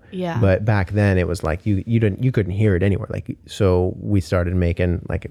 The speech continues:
Speaker 2: I was so obsessed with it, and our friend group was so obsessed with it, we started throwing outdoor parties and stuff. And
Speaker 1: They were so much fun.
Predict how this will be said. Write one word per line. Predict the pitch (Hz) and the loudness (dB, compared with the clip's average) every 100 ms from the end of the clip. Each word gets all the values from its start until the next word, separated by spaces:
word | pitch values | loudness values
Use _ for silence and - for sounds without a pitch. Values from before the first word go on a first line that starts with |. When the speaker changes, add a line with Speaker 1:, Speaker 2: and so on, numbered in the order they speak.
| - - - - - - | -14 -16 -20 -20 -18 -8
Speaker 2:
I | |
was | 92 92 | -6 -2
so | 95 | -2
obsessed | 90 - 90 - | -2 0 -2 0
with | 92 | 0
it, | 90 | 0
and | 90 | 0
our | 87 | -2
friend | - 92 | 0 0
group | 95 90 | 0 -2
was | 92 | -2
so | 95 | 0
obsessed | 87 95 87 | 0 0 -2
with | 98 | -2
it, | 101 | -2
we | |
started | 98 92 90 | -2 -4 -4
throwing | 95 95 | -4 -4
outdoor | 95 107 101 | -4 -6 -6
parties | 101 101 98 | -4 -2 -4
and | 104 | -6
stuff. | 104 104 101 - | -8 -4 -4 -4
And | 101 | -6
Speaker 1:
They | 190 | -4
were | 180 | -6
so | - - 170 | -6 -6 -4
much | 170 175 | -4 -8
fun. | - 175 165 175 | -8 -6 -4 -6